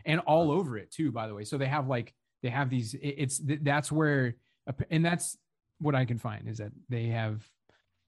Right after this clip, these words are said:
Speaker 1: yeah, extra, extra super powered, you know, millimeter wave, um,
Speaker 2: And it,
Speaker 1: emitters there.
Speaker 2: and it was a requirement to
Speaker 1: To,
Speaker 2: have
Speaker 1: right.
Speaker 2: the, the vax to get into the show, or I think a test, but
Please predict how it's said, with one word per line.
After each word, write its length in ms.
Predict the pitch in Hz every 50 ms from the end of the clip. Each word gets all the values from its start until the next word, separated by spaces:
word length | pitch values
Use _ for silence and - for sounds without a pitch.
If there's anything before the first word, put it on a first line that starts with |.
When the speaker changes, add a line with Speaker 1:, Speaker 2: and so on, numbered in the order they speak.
| _ _ _ _ _ -
Speaker 1:
yeah, 280 | 139 117 104 98 - - - - - -
extra, 680 | - 135 135 - - - 143 131 127 123 123 117 117 - _ _ _ _
extra 260 | - 127 127 - 139 120
super 260 | - - 127 113 120
powered, 560 | - 113 113 113 107 110 107 107 107 107 117 131
you 120 | - 120 113
know, 340 | 113 107 107 107 107 110 123 127
millimeter 460 | 123 123 120 117 113 110 107 107 107
wave, 440 | 110 110 107 104 104 101 104 - - _ _ _ _ _ _ _ _ - _ _ -
um, 200 | - 104 104 98
Speaker 2:
And 180 | 98 147 139 139
it, 100 | - -
Speaker 1:
emitters 400 | 123 113 113 110 107 104 107 -
there. 260 | 104 101 104 107 107
Speaker 2:
and 100 | 127 123
it 40 | 127
was 200 | 127 127 127 113
a 60 | 127 123
requirement 1120 | 120 127 104 - - 143 131 143 151 160 156 135 113 101 98 104 110 120 - - - - - - _ _ - - _ - - - - - - _ - -
to 60 | - 131
Speaker 1:
To, 80 | 104
Speaker 2:
have 260 | - - 104 107 127
Speaker 1:
right. 140 | 147 135 120
Speaker 2:
the, 240 | 113 107 107 95 - - -
the 100 | - - 98
vax 580 | 98 101 110 107 101 92 104 - - - - -
to 100 | - 98
get 160 | 98 101 101
into 140 | 101 104 98
the 140 | 90 104 95
show, 340 | - - - 78 82 95
or 260 | 113 131 156 156 151 143
I 60 | 127
think 240 | 120 - 117 107 -
a 60 | 107
test, 600 | 101 - - - 82 95 104 - - - - -
but 320 | - 101 92 90 90 -